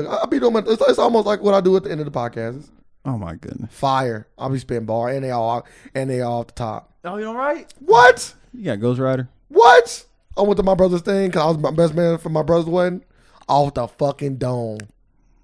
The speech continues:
Speaker 1: Killed it. Like, round of applause. Vernon came over and hugged me.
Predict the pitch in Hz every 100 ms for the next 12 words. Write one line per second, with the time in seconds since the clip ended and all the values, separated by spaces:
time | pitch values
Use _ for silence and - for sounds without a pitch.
0 | _ _ _ - 143 139 117 87 - _
1 | _ _ _ _ _ 127 127 117 98 -
2 | _ - - - - - - _ - -
3 | _ _ 127 143 143 139 127 139 143 143
4 | 127 147 147 135 147 147 139 135 139 151
5 | 147 151 156